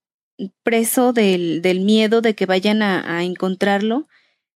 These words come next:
y, y, pues, trata de hacer hasta lo imposible. No les voy a decir qué trata de hacer, sino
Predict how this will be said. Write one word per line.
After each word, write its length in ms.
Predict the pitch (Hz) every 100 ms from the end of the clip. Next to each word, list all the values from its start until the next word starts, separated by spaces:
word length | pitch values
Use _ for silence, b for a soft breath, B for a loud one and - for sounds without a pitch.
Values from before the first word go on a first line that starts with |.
| _ _
y, 600 | - 190 190 185 185 -
y, 360 | 185 180 180 -
pues, 300 | 190 185 -
trata 300 | 214 220 269
de 100 | 262
hacer 220 | 220 226
hasta 240 | 233 233
lo 60 | 202
imposible. 540 | 180 175 175 202 220
No 140 | 233 214
les 160 | 214
voy 160 | 196 202
a 60 | 202
decir 320 | 165 180 170
qué 100 | 180
trata 280 | 170 170 165
de 100 | 165
hacer, 300 | 196 320 302
sino 300 | - -